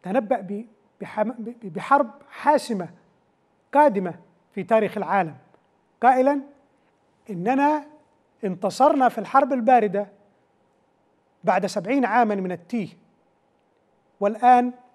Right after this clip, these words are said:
نعود إلى المحور الف-، ال-، الفعلي للخلاف على مدى الألف وثلاثمائة سنة الأخيرة،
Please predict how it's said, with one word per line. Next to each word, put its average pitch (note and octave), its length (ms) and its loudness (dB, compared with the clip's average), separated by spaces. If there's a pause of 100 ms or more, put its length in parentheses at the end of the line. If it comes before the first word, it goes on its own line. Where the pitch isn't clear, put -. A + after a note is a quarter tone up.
(340)
نعود G3+ 340 -2 (960)
إلى G#3 120 -2
المحور G#3+ 460 -2
الف-، - 360 -10
ال-، A3+ 200 -12
الفعلي G#3 460 -4
للخلاف G#3+ 640 -2
على F#3+ 280 -4 (440)
مدى G#3 200 -2
الألف A3+ 360 -6
وثلاثمائة F#3+ 520 -6
سنة G#3+ 260 -4
الأخيرة، G#3 480 -4